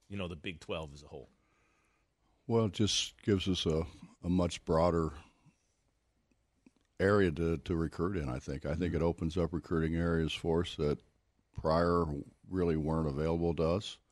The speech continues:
Speaker 2: Um, I mean, we're, we're used to traveling in the Big Twelve, uh, so that, I don't think that's gonna affect any, anybody or anything.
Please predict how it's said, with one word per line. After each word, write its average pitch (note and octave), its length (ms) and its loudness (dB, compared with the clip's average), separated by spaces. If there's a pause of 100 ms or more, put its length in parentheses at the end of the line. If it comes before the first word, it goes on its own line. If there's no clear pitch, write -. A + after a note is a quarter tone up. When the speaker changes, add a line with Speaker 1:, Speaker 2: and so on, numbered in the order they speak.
(580)
Speaker 2:
Um, - 480 -8 (440)
I E2 40 -14
mean, D#2 180 -4
we're, D#2+ 240 0 (320)
we're D#2+ 160 0
used F2+ 260 0
to D2 60 -2
traveling D#2+ 540 0
in D#2+ 80 0
the D#2 60 -2
Big D#2 240 -2
Twelve, E2+ 380 0 (480)
uh, C#2+ 300 -8 (120)
so C#2 160 -6
that, C#2+ 280 -4
I D#2+ 140 -2
don't D#2 180 -2
think D#2 200 -4
that's D#2+ 260 -4
gonna D#2+ 200 -2
affect D#2 380 -4
any, D2+ 220 0 (220)
anybody D2 500 0
or C2+ 140 0
anything. D2 560 -4